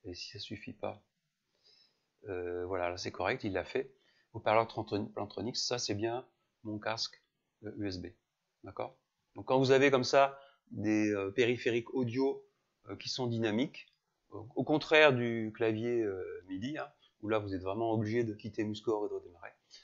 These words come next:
pour, euh, les sorties, c'est beaucoup plus simple, puisqu'il suffit simplement de, ou aussi même vous cliquez sur le bouton, ça fera la même chose. Voilà. Donc en conclusion de cette vidéo, eh bien voilà un certain nombre de, de petits problèmes, hein, que j'ai eu à résoudre.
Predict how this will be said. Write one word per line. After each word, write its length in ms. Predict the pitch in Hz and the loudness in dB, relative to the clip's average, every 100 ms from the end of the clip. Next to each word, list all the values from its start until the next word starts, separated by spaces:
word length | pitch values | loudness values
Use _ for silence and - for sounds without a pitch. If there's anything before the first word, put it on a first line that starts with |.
| _ - _ | _ -20 _
pour, 360 | - 165 147 - _ _ _ 110 | -2 2 2 -2 _ _ _ -4
euh, 360 | 98 98 95 | -2 0 0
les 240 | 98 113 139 | 2 4 2
sorties, 520 | 120 - 123 165 - _ | -2 -4 -4 -4 -10 _
c'est 160 | - 113 | -6 -4
beaucoup 220 | 120 117 | -2 -4
plus 120 | 101 | -6
simple, 340 | 98 117 131 _ _ _ _ | -6 -8 -8 _ _ _ _
puisqu'il 420 | - - 110 113 113 | -18 -8 0 0 0
suffit 320 | 107 - 107 | -6 -8 -8
simplement 480 | - 107 95 104 107 | -8 -6 -6 -4 -4
de, 380 | 95 92 85 - _ _ _ | -4 -6 -10 -16 _ _ _
ou 100 | 117 | -2
aussi 260 | 110 - 117 | -2 -2 0
même 220 | 113 104 | 0 0
vous 80 | 95 | -4
cliquez 260 | 107 101 | -6 -4
sur 140 | 117 110 | -2 -2
le 60 | |
bouton, 280 | 95 98 117 | -4 -4 -8
ça 160 | 113 107 | -8 -10
fera 180 | - 107 | -10 -12
la 80 | - | -14
même 160 | - | -18
chose. 340 | - - - _ _ _ - - _ _ _ | -20 -20 -20 _ _ _ -18 -18 _ _ _
Voilà. 340 | 95 104 101 101 _ _ _ _ _ _ _ _ _ | -6 -6 -6 -10 _ _ _ _ _ _ _ _ _
Donc 180 | 127 135 | -4 2
en 120 | 170 | 2
conclusion 420 | 180 175 170 170 | 4 2 4 4
de 60 | 170 | 6
cette 180 | 156 135 | 4 4
vidéo, 560 | 135 131 143 202 214 - - _ | 4 6 8 6 0 -14 -20 _
eh 40 | 107 | -4
bien 140 | 131 | 0
voilà 240 | 131 127 135 | 4 2 2
un 40 | |
certain 260 | 139 120 120 | -2 -6 -6
nombre 200 | 127 117 | -4 -4
de, 340 | 107 104 101 | -4 -6 -6
de 100 | 104 | -8
petits 180 | 107 120 | -10 -14
problèmes, 440 | - 107 110 151 | -2 2 2 0
hein, 80 | 135 | -2
que 120 | 120 | -8
j'ai 120 | 104 113 | -6 -4
eu 160 | 117 | -4
à 60 | 104 | -6
résoudre. 500 | 98 104 139 87 | -6 -2 -2 -4